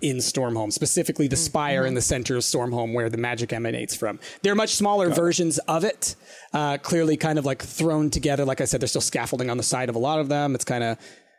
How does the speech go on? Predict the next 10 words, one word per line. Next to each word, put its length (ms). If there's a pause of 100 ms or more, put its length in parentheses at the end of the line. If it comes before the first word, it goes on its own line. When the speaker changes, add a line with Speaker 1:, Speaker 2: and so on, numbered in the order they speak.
Speaker 1:
uh, 140
slapdash. 720 (120)
But 100
there 100
are 40
several 300
that 120
actually 240
look 220 (200)
completed. 540